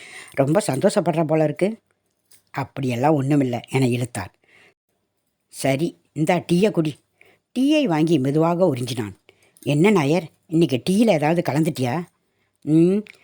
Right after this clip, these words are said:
ஒரிஜினல் ஆரோக்கியா பாலில் போட்டது. ஒரிஜினல் டீ இப்படி தான் இருக்கும்." "என்ன நாயர், திடீர் கரிசனம்?" "அதெல்லாம் ஒண்ணுமில்லை, நீயும் இன்டர்வியூ அது இதுன்னு போற. நாளைக்கே வேலை கிடச்சிடுச்சுன்னா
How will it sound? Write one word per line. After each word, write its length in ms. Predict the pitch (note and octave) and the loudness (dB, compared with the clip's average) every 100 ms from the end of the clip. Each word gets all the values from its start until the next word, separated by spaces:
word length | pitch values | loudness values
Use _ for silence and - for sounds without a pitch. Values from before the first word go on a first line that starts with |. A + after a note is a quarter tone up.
| _ | _
ஒரிஜினல் 560 | - C#3+ F3+ F3 G#3+ F#3 | -2 2 2 4 4 4
ஆரோக்கியா 460 | D3+ E3 F#3+ D#3 F3 | 2 2 0 0 -2
பாலில் 340 | D#3 E3 E3 | 2 2 2
போட்டது. 400 | D3 D3 C3+ - _ _ | 2 0 -2 -8 _ _
ஒரிஜினல் 520 | - D#3+ F3+ G#3+ F3+ C#3 | 0 0 2 2 2 2
டீ 200 | F#3 E3 | 0 -2
இப்படி 240 | - C3 D3 | -6 -2 0
தான் 140 | G3 | 2
இருக்கும்." 300 | F3+ D#3 E3 _ _ _ _ _ _ _ _ | 2 0 -6 _ _ _ _ _ _ _ _
"என்ன 300 | A#2 A#2 D#3 | -8 -2 0
நாயர், 480 | G3 C#3+ D#3 G3 - - | 2 2 2 0 -4 -8
திடீர் 300 | C#3 G#3+ F#3 | 0 0 2
கரிசனம்?" 560 | D#3 C#3+ D#3 G3 G#3+ _ _ _ _ _ _ | 0 2 0 0 -2 _ _ _ _ _ _
"அதெல்லாம் 640 | - D3 B2+ B2 C#3 F3+ | -8 -4 -2 0 2 4
ஒண்ணுமில்லை, 340 | E3+ F3 F3 E3+ - - | 4 4 2 -2 -6 -6
நீயும் 360 | C#3+ C#3+ D#3 | -2 0 2
இன்டர்வியூ 580 | E3+ D#3 - D3 C#3+ D3+ | 4 2 2 0 2 2
அது 320 | D3+ C3+ D3+ | 2 2 2
இதுன்னு 160 | C#3 D#3 | 2 -2
போற. 380 | D3 C3 C3 - _ _ - - | 0 0 -2 -4 _ _ -20 -6
நாளைக்கே 480 | E3 F#3 G3 G#3 G#3 | 0 2 2 2 2
வேலை 220 | D#3 F#3 | 2 0
கிடச்சிடுச்சுன்னா 600 | D3 D3+ C#3 - D3 | 0 -2 -4 -2 -2